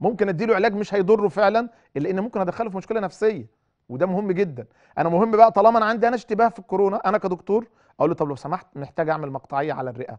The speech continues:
محتاج أعمل الدي-، محتاج أعمل أكتر من تحليل". وحضراتكم، آه، ك-، آه، إخواتي الدكاترة،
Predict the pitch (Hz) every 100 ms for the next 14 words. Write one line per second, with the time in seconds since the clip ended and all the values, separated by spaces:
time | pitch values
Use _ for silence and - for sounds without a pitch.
0 | _ _ _ 139 - 160 180 170 143 165
1 | 147 147 - 180 196 202 202 208 226 233
2 | - 214 262 175 - _ _ 135 147 160
3 | 220 - 208 180 147 147 143 151 151 139
4 | 143 165 185 196 160 156 196 196